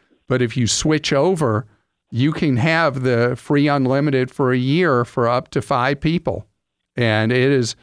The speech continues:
and you pay a small amount of junk fees. That's how you get to nineteen a month. But a nineteen dollar cell phone bill for unlimited for five people is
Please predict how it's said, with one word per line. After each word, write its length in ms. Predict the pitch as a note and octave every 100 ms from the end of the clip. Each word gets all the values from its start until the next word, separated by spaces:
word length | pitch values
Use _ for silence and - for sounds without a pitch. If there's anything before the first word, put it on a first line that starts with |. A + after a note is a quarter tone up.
| _ _
and 280 | - B2+ A#2+
you 120 | C3+
pay 240 | C#3 E3+ C3
a 120 | B2+
small 400 | - D#3 C#3+ F3
amount 240 | E3 D#3+
of 60 | E3+
junk 280 | E3 C#3+ C3+
fees. 280 | C3+ B2 D3
That's 180 | B2
how 80 | D3
you 80 | B2+
get 180 | C#3 -
to 80 | C3
nineteen 560 | B2 C3+ - E3 C#3
a 60 | C3
month. 400 | D3+ C3+ G#2 - _ _ _ _
But 300 | B2+ C3 A#2+
a 100 | -
nineteen 540 | A#2+ C3 E3+ - E3+ C#3+
dollar 540 | C#3 C#3 C3+ A#2+ C3+ _ -
cell 300 | - D#3 D#3
phone 240 | D#3+ B2
bill 200 | B2 A#2
for 180 | - A2+
unlimited 600 | C3 B2 C#3+ D3+ A#2+ G#2+
for 100 | G#2+
five 380 | - C3 A2 G#2+
people 480 | D#3 C#3 C3 A2 -
is 280 | A#2+ G#2+